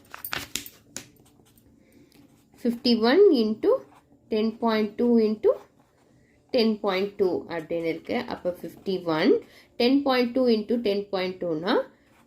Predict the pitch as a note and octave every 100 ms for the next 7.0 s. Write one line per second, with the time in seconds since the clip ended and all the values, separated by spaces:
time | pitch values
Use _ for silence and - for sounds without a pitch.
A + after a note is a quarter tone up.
0 | _ - G#3 G#3+ A#3+ C4 C4 B3+ - B3+
1 | F4 A4+ - A3 A3+ D4 A4 D#4+ A3+ G#3
2 | G3+ G3 - F#3 E3+ - - E3+ D#3+ D3
3 | G#3 D#5+ - A3+ D#3+ - E3 - _ -
4 | C4+ - F4 B3 D4 D#4+ C4+ G3 - G3+
5 | G3 G3+ E3+ E3 F3 F3+ E3 E3 F#3 G4
6 | D4 G#3+ F#3+ F3+ E3+ E3+ E3 D#3+ E3